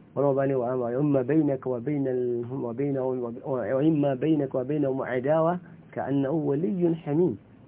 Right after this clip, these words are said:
وما يلقاها إلا الذين صبروا، وما يلقاها إلا ذو حظ عظيم." Olúwa bá ní ó lè ṣe é ṣe kó jẹ́ pé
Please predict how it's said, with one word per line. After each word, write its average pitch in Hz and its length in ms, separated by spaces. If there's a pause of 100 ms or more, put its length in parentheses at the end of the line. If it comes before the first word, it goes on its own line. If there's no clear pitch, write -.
(400)
وما 139 160
يلقاها 151 920 (100)
إلا 151 220
الذين 131 600
صبروا، 175 480 (380)
وما 135 160
يلقاها 127 920 (300)
إلا 156 320 (160)
ذو 127 160
حظ 131 400 (580)
عظيم." 143 420 (520)
Olúwa 180 160
bá 185 120
ní 190 80
ó 190 60
lè 175 120
ṣe 165 180
é - 40
ṣe 165 160
kó 190 80
jẹ́ 185 140 (100)
pé 190 160